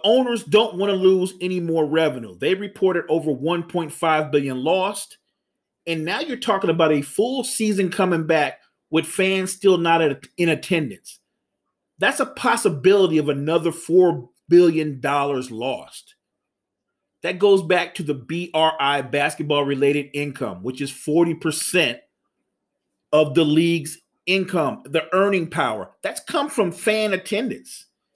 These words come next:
And then there's the domino effect with merchandising and vendors and so on. From the players' point of view, of course, they know that the current salary cap is gonna stay flat at about a hundred and nine million dollars.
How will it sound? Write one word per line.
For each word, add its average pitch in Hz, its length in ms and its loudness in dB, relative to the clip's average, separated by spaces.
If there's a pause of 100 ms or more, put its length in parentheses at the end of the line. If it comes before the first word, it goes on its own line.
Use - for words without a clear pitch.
(180)
And 170 120 -2
then 190 140 2
there's 185 180 0
the 180 80 2
domino 196 480 2
effect - 420 -6 (380)
with 165 160 -2
merchandising 143 960 0
and 156 120 -2
vendors 139 460 -2
and 135 140 -6
so 170 340 2
on. 90 200 -8 (1300)
From 175 180 -4
the 165 100 -2
players' 254 440 0
point 185 240 2
of 147 60 -2
view, 165 180 4
of 165 160 -2
course, 151 480 2 (560)
they 185 280 0
know 190 600 2
that 156 200 -2
the 156 80 -4
current 185 480 -4
salary 175 420 -2
cap 131 440 -6 (200)
is 151 80 -8
gonna 147 220 -2
stay 151 200 -2
flat 151 360 0
at 135 80 0
about 135 220 0
a 127 40 2
hundred 139 280 -4
and 131 100 -4
nine 127 240 -2
million 123 220 -6
dollars. - 500 -6